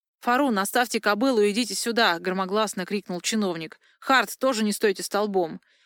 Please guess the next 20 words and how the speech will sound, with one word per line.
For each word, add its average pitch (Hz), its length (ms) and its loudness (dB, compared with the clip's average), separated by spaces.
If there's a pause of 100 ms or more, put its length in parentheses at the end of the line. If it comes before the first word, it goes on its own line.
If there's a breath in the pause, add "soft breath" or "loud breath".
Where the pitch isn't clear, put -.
(160 soft breath)
Нея 226 240 0
сжала 180 300 0
губы 185 300 0
и - 20 -6
пошла 175 380 -4
к - 100 -20
Олмеру. 165 480 -2 (100)
Ведьмак, 220 400 -2
в - 40 -2
отличие 185 420 -2
от 170 100 -8
неё, 185 220 0
не 185 100 -2
торопился 185 600 -2
и 170 100 0
сначала 190 480 -2
закончил 180 500 -2
шептать - 540 -4 (160)
что-то - 320 -6
кобыле 190 520 -2